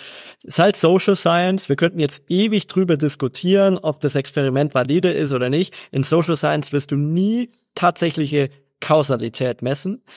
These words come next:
Deswegen müssen wir uns jetzt einfach mal damit anfreunden, dass es halt ein spannendes Experiment ist, das ich persönlich sehr, sehr einschlägig finde.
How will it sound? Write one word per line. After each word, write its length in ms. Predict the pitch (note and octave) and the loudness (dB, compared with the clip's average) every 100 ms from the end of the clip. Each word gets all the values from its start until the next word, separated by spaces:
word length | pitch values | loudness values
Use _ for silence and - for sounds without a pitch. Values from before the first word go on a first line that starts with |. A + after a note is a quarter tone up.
| - | -8
Deswegen 320 | C3+ B2 C#3+ | -4 2 2
müssen 280 | C#3+ F3+ F3+ | 4 4 4
wir 100 | D3 | 4
uns 120 | C#3 | 2
jetzt 180 | C#3 B2+ | 0 0
einfach 240 | C3 C3 B2 | 0 0 -2
mal 160 | B2 | -2
damit 240 | A#2+ A2+ - | -2 -4 -4
anfreunden, 800 | C#3 D#3 - C3 C3+ - C3+ B2+ - - - | -2 -2 0 2 2 -2 -6 -6 -12 -20 -2
dass 160 | C3+ | -2
es 140 | C#3 C3 | -2 2
halt 240 | C3+ - | 2 0
ein 40 | A#2 | -8
spannendes 540 | - C#3 D#3 C3+ B2 | 2 4 4 2 -2
Experiment 640 | B2+ - B2 A2+ C3+ F3+ | -4 -6 -6 -2 -2 0
ist, 240 | F#3 F3 - | 0 -2 -4
das 120 | B2+ | -6
ich 120 | D3 | -8
persönlich 520 | - B2 C3+ C#3 B2 - _ - _ _ _ _ | -6 -2 0 -2 -4 -12 _ -20 _ _ _ _
sehr, 300 | C#3+ C#3 C3+ | -2 0 0
sehr 220 | C#3+ B2 | 2 2
einschlägig 560 | D#3 G3 - F3 E3 D#3 | 4 2 2 0 0 -2
finde. 400 | E3 D#3+ D#3 | 0 2 4